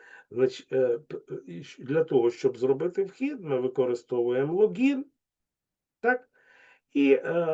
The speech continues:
return login, тут воно повертає нас просто на ту саму сторіночку. Можна було б повертати, м, нас не на сторіночку логін, а повертати, е, ну, це якщо get,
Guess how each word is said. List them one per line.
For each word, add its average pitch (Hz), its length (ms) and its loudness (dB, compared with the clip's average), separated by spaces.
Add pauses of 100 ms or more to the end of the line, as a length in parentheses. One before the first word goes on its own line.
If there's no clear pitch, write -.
(540)
return 180 340 2
login, 196 720 4
тут 156 180 -6
воно 165 240 0
повертає 170 640 2
нас 139 180 0
просто 208 400 -4
на 139 120 0
ту 139 140 -16
саму 143 260 -4
сторіночку. 110 640 -6
Можна 220 320 -4
було 185 240 4
б - 120 -4 (440)
повертати, 175 1200 2
м, 131 300 -4
нас 143 360 -4
не 190 120 -2
на 202 160 0
сторіночку 233 800 -2
логін, 180 640 2
а 160 220 -2
повертати, 147 1300 -4
е, 120 1040 -2 (840)
ну, 135 280 0
це 156 160 0
якщо 151 280 -2
get, 143 440 0